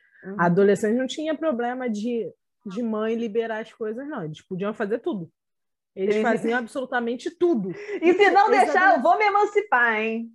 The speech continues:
Speaker 2: É, eles tinham uma independência que eu fico olhando assim e falo, "Caraca."
Speaker 1: Bom, outra coisa do ensino médio que é muito forte, né?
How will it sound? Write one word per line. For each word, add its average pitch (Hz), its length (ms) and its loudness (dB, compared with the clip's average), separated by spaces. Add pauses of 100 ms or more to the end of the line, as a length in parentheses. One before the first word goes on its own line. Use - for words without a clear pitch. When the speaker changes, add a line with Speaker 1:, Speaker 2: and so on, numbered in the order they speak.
(100)
Speaker 2:
É, 381 560 -4
eles 349 220 -4
tinham 381 160 -2
uma 392 80 -2
independência 240 1000 -6
que 180 100 -12
eu 220 60 -8
fico - 240 -12
olhando 247 160 -8
assim 240 160 -14
e 240 60 -12
falo, 254 180 -12
"Caraca." 277 840 -14 (120)
Speaker 1:
Bom, 196 280 4
outra 262 320 4
coisa 320 420 4
do 262 80 2
ensino 254 320 0
médio 208 320 -2
que 247 60 -4
é 220 40 0
muito 208 360 -6
forte, 196 520 -4
né? 196 280 -6